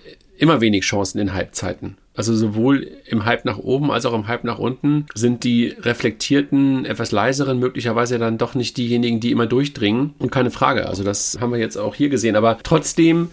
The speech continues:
hast du ja teilweise auch so ein bisschen wie so ein Fähnchen im Wind Leute gesehen, ne? Und auf das Thema Krypto bezogen gab es bestimmt auch ganz viele, die das total gefeiert haben.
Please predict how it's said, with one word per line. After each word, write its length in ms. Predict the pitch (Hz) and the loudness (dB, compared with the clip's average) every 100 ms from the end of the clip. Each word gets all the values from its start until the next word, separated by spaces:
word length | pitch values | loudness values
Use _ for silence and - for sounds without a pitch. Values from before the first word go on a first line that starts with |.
| - | -4
hast 200 | 139 - | -4 4
du 60 | |
ja 60 | 147 | 4
teilweise 420 | 139 135 147 131 | 4 2 4 4
auch 140 | 131 117 | 4 4
so 80 | 123 | 2
ein 40 | |
bisschen 220 | 135 139 | 4 2
wie 60 | 131 | 4
so 80 | 127 | 2
ein 80 | |
Fähnchen 340 | - 135 147 135 | 4 4 4 4
im 160 | 117 | 4
Wind 220 | 113 151 147 | 4 2 4
Leute 260 | 98 95 | 4 4
gesehen, 400 | 98 92 92 82 | -2 -2 -2 -2
ne? 240 | 101 143 139 | 0 0 2
Und 640 | 110 117 110 - - - | 2 2 2 -2 -6 -8
auf 140 | - 110 | -8 -2
das 160 | 127 | -2
Thema 240 | - 123 117 | 2 2 2
Krypto 320 | - 143 151 | 0 2 2
bezogen 640 | 143 - 143 135 131 131 | 0 2 2 2 2 0
gab 180 | - 117 | 0 -2
es 80 | 117 | -2
bestimmt 280 | - 113 | -2 0
auch 120 | - - | 0 0
ganz 220 | 170 - | -2 -2
viele, 300 | 110 92 101 _ _ - | -4 -4 -6 _ _ -2
die 80 | |
das 400 | 110 107 - - - - _ - - - - - | 2 2 2 -4 -8 -18 _ -20 -20 -20 -20 -14
total 300 | - 120 127 | -8 -2 -2
gefeiert 440 | 117 - 123 147 156 | -2 0 2 2 0
haben. 360 | 160 185 254 | -2 0 -4